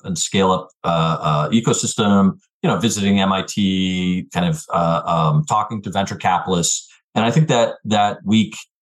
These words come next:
and I'm being self-serving 'cause I, I, I spend an hour kind of talking to that, uh, particular group, but I think it's a, it's a very useful exercise for them to, to better understand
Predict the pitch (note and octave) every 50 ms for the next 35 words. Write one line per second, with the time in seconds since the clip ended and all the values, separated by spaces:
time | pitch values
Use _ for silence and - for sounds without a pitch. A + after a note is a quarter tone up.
0 | _ _ _ _ - G#2 G#2 G2+ G2+ G2+ G2 E2+ - G#2+ F#2+ - - G#2 F#2+ F2
1 | E2+ D#2 - - F2+ E2+ E2 D#2+ - D#2+ D#2+ D#2+ D#2+ D#2 - E2+ D#2+ - - G2+
2 | F2+ F2 E2+ D#2+ F2 E2+ E2 F2 D#2+ D#2 D#2+ D#2 - - E2 D2+ - - G2 F#2+
3 | - - E2 D#2 - D#2 D#2 D#2 - - _ _ _ _ _ - - - D#2+ D#2+
4 | - - - - F3+ - F2+ E2+ D#2+ D3+ D3+ D2+ - - C3+ C#3+ C#3+ A2 F2 -
5 | - _ _ _ _ _ _ _ - B2 B2 C3+ - G3 F3+ D#3 - - C3 C3
6 | - - B2+ G2+ - B2 A2+ A#2+ B2 B2 A#2+ A#2 A2+ A2 A2 A2 A2 - - A2+
7 | A#2+ C#3+ C#3 - - - G#2 G2 F#2+ F#2+ F#2+ - - _ - B2 - - - G#2+
8 | - F#2+ E2+ E2+ F#2 - - - A2 G2 G2+ G2+ G2+ G2 G2 F#2+ - - F#2 F2+
9 | F2 F2 F2 F2 - - - - - F2+ F2 F2 E2 - - - A2 G#2 G#2 G#2
10 | G#2 G2+ - G2 - F3+ - - - - F#3 F3+ F3+ F3 E3+ F3 E3+ D#3+